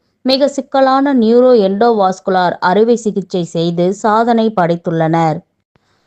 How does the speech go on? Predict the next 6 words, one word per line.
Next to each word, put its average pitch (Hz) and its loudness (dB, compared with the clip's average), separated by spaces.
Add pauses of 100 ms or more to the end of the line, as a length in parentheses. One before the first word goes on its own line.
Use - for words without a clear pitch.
(200)
தென் 320 0
தமிழகத்தின் 269 2
நரம்பியல் 240 0
மற்றும் 220 -2
விபத்து 190 -4
சிகிச்சைக்கு 185 -2